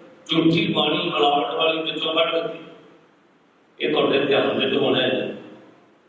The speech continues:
ਅਜੇ ਤੱਕ ਸਾਡੀਆਂ ਟਰਾਲੀਆਂ ਤੇ ਇਹ ਪੰਕਤੀਆਂ ਲਿਖੀਆਂ ਮਿਲਦੀਆਂ ਨੇ। ਵੇਖਣ ਨੂੰ ਐਂ ਲੱਗਦਾ ਬਾਣੀ ਦੀ ਪੰਕਤੀ ਹੈ, ਪਰ ਗੁਰੂ ਨਾਨਕ ਸਾਹਿਬ ਦਾ ਨਾਮ ਹੀ ਵਿੱਚ ਲਿਖਿਆ, ਬਾਣੀ ਦੀ ਪੰਕਤੀ ਨਹੀਂ।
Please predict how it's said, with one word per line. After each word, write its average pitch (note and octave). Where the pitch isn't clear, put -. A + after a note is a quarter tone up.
ਅਜੇ D3
ਤੱਕ D#3+
ਸਾਡੀਆਂ C3+
ਟਰਾਲੀਆਂ C#3+
ਤੇ D3
ਇਹ D3
ਪੰਕਤੀਆਂ C3
ਲਿਖੀਆਂ C3
ਮਿਲਦੀਆਂ A#2+
ਨੇ। -
ਵੇਖਣ C3+
ਨੂੰ C#3+
ਐਂ C3+
ਲੱਗਦਾ C3+
ਬਾਣੀ C3+
ਦੀ C3
ਪੰਕਤੀ C3
ਹੈ, -
ਪਰ C#3
ਗੁਰੂ C3+
ਨਾਨਕ -
ਸਾਹਿਬ C#3+
ਦਾ -
ਨਾਮ B2+
ਹੀ C#3
ਵਿੱਚ C3+
ਲਿਖਿਆ, C3+
ਬਾਣੀ B2+
ਦੀ C#3+
ਪੰਕਤੀ C3+
ਨਹੀਂ। -